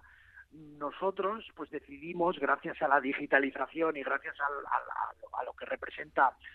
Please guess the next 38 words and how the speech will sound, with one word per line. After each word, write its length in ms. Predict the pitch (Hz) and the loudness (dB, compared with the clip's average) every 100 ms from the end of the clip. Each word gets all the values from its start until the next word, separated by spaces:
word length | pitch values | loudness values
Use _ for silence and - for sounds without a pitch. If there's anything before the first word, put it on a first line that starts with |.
| - - | -18 -8
poder 260 | - 123 143 | -4 0 0
digitalizar 540 | 151 170 160 156 147 | 0 2 4 6 6
los 140 | 151 143 | 4 0
procesos 500 | - - 156 143 127 | -4 -4 -4 -6 -10
y 60 | 135 | -10
ofrecer 340 | - 123 - | -8 -6 2
herramientas 680 | 135 143 143 139 147 143 123 | 2 4 2 0 -10 -8 -8
que 80 | - | -8
ayuden 260 | 127 135 143 | -12 -8 -6
a 60 | |
los 100 | 147 | -6
consumidores, 540 | - 147 147 147 147 185 | -8 -14 -10 -8 -6 -8
pues, 120 | - - - - | -14 -16 -14 4
decidimos 400 | 143 151 160 175 | 4 4 2 2
montar 240 | 175 156 | 2 6
la 100 | 160 | 8
plataforma 460 | 165 170 156 151 160 | 8 6 4 0 -2
Spock, 420 | 160 - 180 - - - - - - | -4 -4 -4 -4 -20 -20 -20 -20 -14
que 100 | - | 0
básicamente 580 | 143 190 254 202 202 202 | 2 2 0 -2 -2 -2
lo 100 | 185 | -2
que 100 | 175 | -2
hace 340 | 160 180 165 | -4 -4 -2
es, 80 | 202 - - - - - | -4 -8 -20 -20 -12 0
em, 460 | 160 147 143 135 - - | 2 2 -2 -18 -20 -10
en 120 | 160 | -8
primer 240 | - 220 240 | 0 4 4
lugar, 400 | 220 190 240 262 - - | 4 2 -2 -4 -16 -4
eh, 220 | 143 135 139 | 0 0 -2
te 60 | |
ofrece 280 | 156 185 208 | -4 -4 0
la 80 | 214 | 0
posibilidad 460 | 175 - 170 180 185 | 0 -8 -4 0 0
de 100 | 180 | 0
que 120 | 143 | -6
tú 120 | 170 | -8
puedas 260 | 160 151 127 - | -4 -4 -4 -8
subir 260 | 147 170 | -6 -6